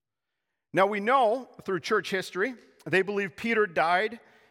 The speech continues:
in sixty-seven to sixty-eight A D under the great leader Nero, which if you've never read about, about Nero, I recommend you looking up this guy. He was probably the worst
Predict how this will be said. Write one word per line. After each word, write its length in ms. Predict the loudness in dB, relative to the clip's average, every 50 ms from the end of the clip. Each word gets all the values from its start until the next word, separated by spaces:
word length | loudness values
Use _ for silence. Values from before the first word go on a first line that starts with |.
| _ _
in 160 | -6 -6 -6
sixty-seven 840 | -4 -6 -6 -8 -8 -8 -8 -8 -8 -4 -2 -2 -2 0 -2 -4 -6
to 40 |
sixty-eight 640 | -8 -8 -8 -10 -10 -10 -12 -6 -4 -2 -2 -2 -4
A 200 | -6 -6 -4 -4 -6
D 260 | -8 -8 -6 -6 -6 -4
under 540 | -4 -6 -6 -4 -6 -6 -4 -4 -6 -8 -10 _ _ _ _ _ _ _ _ _ _ _ _ _
the 80 | -20 -20 _
great 540 | _ -20 -12 -10 -8 -8 -8 -12 _ -20 -20 -20 -20 -20 _ _ _ _ _ _ _ _ _ _ _ _
leader 400 | -8 -6 -6 -4 -4 -6 -6 -6
Nero, 480 | -6 -6 -6 -6 -6 -6 -8 -10 -12 -18 -20 _ _
which 220 | -20 -20 -18 -18
if 120 | -20 -18 _
you've 160 | -16 -16 -12
never 240 | -14 -12 -10 -10 -10
read 180 | -8 -8 -8 -8
about, 320 | -8 -10 -12 -12 -12 -16 _ _
about 400 | -16 -14 -12 -12 -12 -12 -14 -14
Nero, 240 | -14 -12 -10 -10 -10
I 100 | -10 -10
recommend 440 | -12 -12 -14 _ -16 -16 -14 -14
you 100 | -14 -14
looking 400 | -14 -14 -16 _ -14 -14 -14 -14 -16 _ _ _ _ _ _ _
up 160 | -16 -16 -14 _
this 160 | -18 -20 -14
guy. 200 | _ -10 -10 -10
He 60 | -10
was 180 | -12 -14 -16 -16
probably 280 | _ -14 -12 -12 -12
the 100 | -12 -14
worst 600 | -16 -12 -10 -10 -10 -10 -12 -16 -20 _ -20 -20